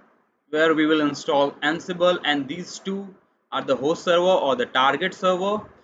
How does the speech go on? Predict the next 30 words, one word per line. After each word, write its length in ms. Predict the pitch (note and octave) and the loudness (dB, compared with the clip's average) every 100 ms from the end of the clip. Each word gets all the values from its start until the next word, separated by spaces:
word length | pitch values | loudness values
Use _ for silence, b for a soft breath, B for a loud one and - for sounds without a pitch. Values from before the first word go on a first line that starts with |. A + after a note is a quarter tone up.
| b - | b -4
where 240 | D3+ D#3 | 0 2
we 160 | C#3+ D3 | 2 2
will 140 | D3 | 2
perform 440 | C#3+ C#3 B2+ D3 C#3 | 0 0 0 0 0
our 260 | A2+ A2+ | 0 -2
task. 420 | A#2 G2+ D#2 - - _ _ _ - | -2 -6 -6 -10 -20 _ _ _ -8
Let's 240 | F#3 D3+ | -8 -8
start 320 | - D#3+ C#3+ C3 | -4 0 2 0
installing 580 | A#2 - B2+ B2 B2+ | -8 -4 -2 -2 -4
Ansible. 640 | C3+ A#2+ A#2 A2 G2+ G2+ F#2 - _ _ _ _ _ _ - | -4 -6 -6 -8 -6 -6 -8 -20 _ _ _ _ _ _ -8
So 80 | D#3+ | 0
guys, 200 | F3 F#3 | 2 4
I 140 | E3+ | 4
have 140 | E3 D#3+ | 2 0
changed 320 | E3 E3 D3 | -2 -2 0
the 180 | D3+ C#3 | 2 2
host 340 | B2+ C#3+ - | -2 -10 -6
name 180 | E3+ E3 | -2 -2
so 140 | - | -2
that 160 | C3+ C3 | 0 0
it 160 | B2+ C3 | -2 -6
will 220 | B2+ B2 | -6 -4
be 160 | A#2+ | -6
clear 380 | - C3+ C#3 C#3+ | -8 -2 0 2
that 220 | B2+ A#2 | 0 -2
this 220 | A2 G#2+ B2 | -4 -12 -16
is 80 | A2 | -12
my 260 | A2 A#2+ E3 | -2 0 0
Ansible 500 | B2 G2+ - G2 F#2 | -2 -6 -10 -18 -14
server. 300 | F#2+ E2+ | -12 -12